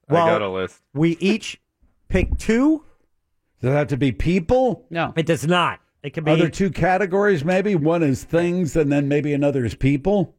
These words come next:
Speaker 4: Mm-mm.
Speaker 1: Look, it doesn't, it's all gonna
Speaker 3: I
Speaker 1: get,
Speaker 3: think
Speaker 1: it's, it's gonna be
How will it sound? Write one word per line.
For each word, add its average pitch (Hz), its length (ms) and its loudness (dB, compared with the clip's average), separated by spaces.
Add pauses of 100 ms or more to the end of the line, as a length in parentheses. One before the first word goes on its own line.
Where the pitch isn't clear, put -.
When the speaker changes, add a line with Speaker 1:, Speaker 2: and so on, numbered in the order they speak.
Speaker 4:
Mm-mm. 151 220 -12
Speaker 1:
Look, - 160 -6 (460)
it 165 180 0
doesn't, 220 340 0
it's 170 200 0
all 220 400 2
gonna 208 160 2
Speaker 3:
I 196 60 2
Speaker 1:
get, 226 120 0
Speaker 3:
think 196 180 -2 (380)
Speaker 1:
it's, 165 260 -4
it's 151 200 -4
gonna 190 200 -2
be 175 320 0